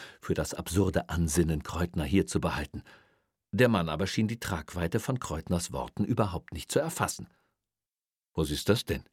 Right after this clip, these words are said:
fragte er. „Die machen diesen Winter ausnahmsweise zu,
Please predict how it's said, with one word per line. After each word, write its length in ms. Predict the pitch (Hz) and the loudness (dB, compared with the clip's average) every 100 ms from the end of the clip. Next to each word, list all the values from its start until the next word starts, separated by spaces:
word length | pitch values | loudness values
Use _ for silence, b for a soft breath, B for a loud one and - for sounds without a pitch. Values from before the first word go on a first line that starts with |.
| _ _ _ _ _ - | _ _ _ _ _ -6
fragte 360 | 82 73 - | -4 -2 -2
er. 120 | 73 - B B B B _ _ _ | -4 -4 B B B B _ _ _
„Die 140 | 147 156 | 2 6
machen 320 | 156 165 127 | 6 6 4
diesen 320 | 143 135 110 | 4 4 6
Winter 360 | 104 143 104 - | 6 6 4 4
ausnahmsweise 680 | 110 127 120 110 107 101 | 2 6 6 8 6 6
zu, 320 | 98 135 147 | 6 8 8